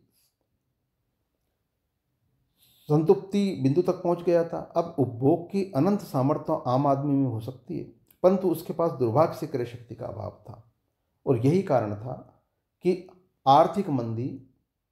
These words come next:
निचले तबके की क्रय शक्ति की कमी के कारण भी प्रारंभ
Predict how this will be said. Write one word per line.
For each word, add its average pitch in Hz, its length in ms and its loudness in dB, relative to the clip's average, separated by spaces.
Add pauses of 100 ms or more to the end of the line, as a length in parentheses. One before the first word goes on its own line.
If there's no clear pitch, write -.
(1080)
निचले 160 260 4
तबके 160 320 -2
की 151 80 -8
क्रय 147 180 0
शक्ति 143 300 -8
की 139 80 -12
कमी 120 280 -6
के 113 100 -10
कारण 98 280 -6
भी 98 140 -12 (500)
प्रारंभ 95 400 -2